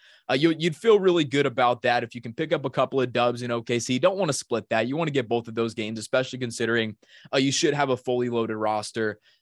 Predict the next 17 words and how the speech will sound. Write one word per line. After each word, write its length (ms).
um, 460
for 180
both 280
of 100
those 240
games. 260
You 80
wanna 160
get 140
a 20
couple 280
dubs 340
there, 260
then 220
come 160
home, 400
uh, 280